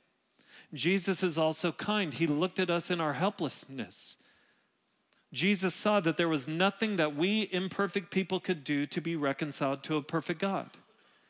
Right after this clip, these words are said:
There is nothing that we as imperfect people can do to be made right with a perfect God.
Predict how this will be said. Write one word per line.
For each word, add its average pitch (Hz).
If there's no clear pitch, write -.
There 175
is 156
nothing 220
that 196
we 208
as 175
imperfect 202
people 180
can 175
do 160
to 190
be 180
made 175
right 156
with 165
a 160
perfect 175
God. 170